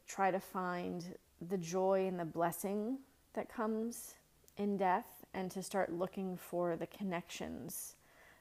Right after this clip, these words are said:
the places that they're still showing up for you, that they're still guiding you and protecting you and looking out for you. And everyone's experience is different.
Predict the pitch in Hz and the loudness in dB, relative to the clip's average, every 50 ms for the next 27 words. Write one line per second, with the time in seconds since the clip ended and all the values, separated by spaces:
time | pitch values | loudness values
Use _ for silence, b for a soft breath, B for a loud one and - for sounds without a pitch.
0 | B - 196 170 - - 196 185 170 - 175 190 196 160 - 190 180 - - 175 | B -4 -4 -2 0 2 2 2 2 2 0 -2 -2 -2 -2 -2 -2 0 0 -2
1 | 175 - - - 190 185 180 175 - - 196 175 175 170 170 170 - - - - | -2 -2 -2 0 2 2 2 0 -2 -4 -2 -2 -2 -2 -2 -4 -4 -6 -6 -6
2 | - 175 165 151 127 - - - 165 - - 165 160 - 180 175 170 - - 180 | -4 -2 -2 -2 -2 -4 -6 -6 -6 -6 -4 -4 -2 -2 -2 -2 -2 -2 0 0
3 | 175 170 165 160 160 165 170 170 170 175 170 170 175 165 165 170 170 160 156 b | 2 2 2 2 2 2 2 0 0 -2 -4 -4 -4 -4 -4 -4 -4 -6 -8 b
4 | b b b b b b b b _ 190 180 170 165 165 165 165 - - - 180 | b b b b b b b b _ -4 -2 -2 -2 -2 -4 -6 -8 -10 -12 -8
5 | - - 175 - - - 170 170 165 160 160 165 160 175 185 - 170 160 - _ | -2 0 0 0 0 -4 -4 -4 -4 -4 -4 -4 -4 -4 -4 -6 -6 -8 -10 _
6 | _ _ _ _ _ _ _ _ _ _ - _ _ _ _ _ _ - - - | _ _ _ _ _ _ _ _ _ _ -20 _ _ _ _ _ _ -20 -20 -10
7 | - - 214 202 180 180 185 185 190 202 180 170 170 - - - - - - 185 | -4 -2 0 0 2 2 2 0 0 0 -2 -2 -2 -2 -4 -4 -6 -6 -6 -4
8 | 175 - - 170 175 - - - - 180 190 185 - 190 202 196 214 208 196 196 | -4 -4 -4 -4 -6 -6 -6 -6 -4 -2 0 4 4 4 4 4 4 4 4 2
9 | 190 185 170 175 - - - - 180 180 175 175 175 175 170 - - 165 160 - | 2 0 -2 -4 -4 -8 -8 -4 -2 -2 -2 -2 -2 -4 -4 -4 -4 -4 -4 -4
10 | - - - - - - - - - - | -4 -4 -4 -4 -6 -8 -8 -8 -8 -10